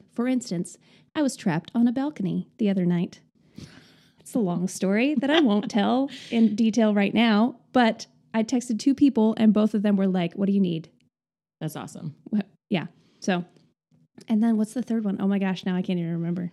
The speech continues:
Speaker 2: I call you out on your
Speaker 1: Oh, yes.
Speaker 2: Yes.
Speaker 1: Call me
Speaker 2: Mm-hmm.
Speaker 1: on my stuff. Yep.
Speaker 2: <laughs> On my stuff. Call me
Speaker 1: Mm-hmm.
Speaker 2: out.
Speaker 1: Yeah.
Speaker 2: I, I'm serious. We're gonna put a link to her blog post in here.
Speaker 1: Okay.
Speaker 2: It, I really like it. And, and it's simple. Three, three key things.
Speaker 1: Yeah.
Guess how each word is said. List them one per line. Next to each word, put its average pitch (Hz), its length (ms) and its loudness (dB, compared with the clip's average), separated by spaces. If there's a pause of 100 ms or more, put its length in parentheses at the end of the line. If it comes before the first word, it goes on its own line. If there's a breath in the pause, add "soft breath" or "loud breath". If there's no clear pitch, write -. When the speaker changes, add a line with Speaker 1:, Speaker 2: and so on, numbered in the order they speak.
(100)
Speaker 2:
I - 40 -14
call 185 240 -2
you 190 160 2
out 165 260 -4 (140)
on 165 120 -2
your 156 200 -2
Speaker 1:
Oh, 247 320 6
yes. 220 180 4 (140)
Speaker 2:
Yes. 165 560 0
Speaker 1:
Call 185 240 0
me 180 100 4
Speaker 2:
Mm-hmm. 175 60 2
Speaker 1:
on 170 60 0
my 170 80 -4
stuff. 165 500 -8 (340)
Yep. 185 300 -2 (140)
Speaker 2:
<laughs> - 140 -20
On 277 160 0
my 294 200 0
stuff. 180 500 -2
Call 214 300 4
me 226 160 8
Speaker 1:
Mm-hmm. 226 100 6
Speaker 2:
out. 185 240 0 (320 loud breath)
Speaker 1:
Yeah. 185 140 0
Speaker 2:
I, 214 180 2
I'm 202 140 6
serious. 190 340 2
We're 196 100 -2
gonna 202 140 4
put 202 140 0
a 190 40 2
link 170 200 2
to 180 80 -2
her 165 100 0
blog 151 260 -4
post 170 240 -2
in 190 120 4
here. 196 360 2
Speaker 1:
Okay. 175 220 -4 (240 soft breath)
Speaker 2:
It, 160 220 -2
I 160 80 0
really 160 240 0
like 143 260 -4
it. 143 260 -6
And, 165 220 0
and 170 80 2
it's 175 160 0
simple. 160 320 -2
Three, 170 400 -2
three 165 180 -4
key 170 200 -2
things. 139 400 -4
Speaker 1:
Yeah. 180 140 -2